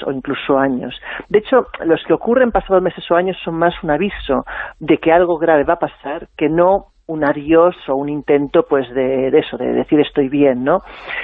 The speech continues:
Pero, bueno, lo que decíamos, la mayoría de contactos de este tipo son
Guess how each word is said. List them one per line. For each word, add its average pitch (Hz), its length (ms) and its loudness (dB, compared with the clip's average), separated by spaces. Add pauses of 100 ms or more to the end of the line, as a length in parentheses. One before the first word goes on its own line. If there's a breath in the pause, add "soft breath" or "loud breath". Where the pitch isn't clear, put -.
(160 loud breath)
Pero, 147 540 4
bueno, 131 260 -4
lo 135 120 -4
que 139 80 2
decíamos, 127 440 -2
la 143 60 4
mayoría 151 280 4
de 180 40 6
contactos 156 500 -2
de 151 60 -4
este 160 160 -4
tipo 165 280 -2 (120)
son 170 280 0